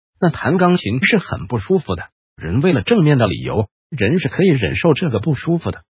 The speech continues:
就像我很喜欢教书，为了教书，我要准备功课，那准备功课对我来讲，通常是不舒服的。可是我觉得，为了我喜欢的事情，我愿意不舒服，对不对？就像是我为了吃到那锅粥，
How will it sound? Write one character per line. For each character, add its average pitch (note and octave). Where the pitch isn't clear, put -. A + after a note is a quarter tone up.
就 A3
像 F3+
我 -
很 F2
喜 -
欢 C#3+
教 C3
书， B2+
为 F#3+
了 A2+
教 D3
书， D#3
我 F#2+
要 C3
准 E2
备 C#3
功 D3+
课， C3
那 F3+
准 -
备 A#2+
功 F3
课 D3
对 G#3+
我 A#2+
来 G#2
讲， -
通 G#3
常 C#3
是 D#3+
不 D3
舒 C#3+
服 G2
的。 D2+
可 E2+
是 -
我 C#3+
觉 F#2
得， -
为 F3
了 C3+
我 D2+
喜 -
欢 -
的 D#3+
事 A2+
情， -
我 G2
愿 D#3
意 D#3
不 D3+
舒 C#3+
服， -
对 G3+
不 G#2+
对？ F3
就 G#3
像 D#3
是 -
我 C#3+
为 E3+
了 F#2+
吃 -
到 D#3+
那 D3
锅 C#3
粥， -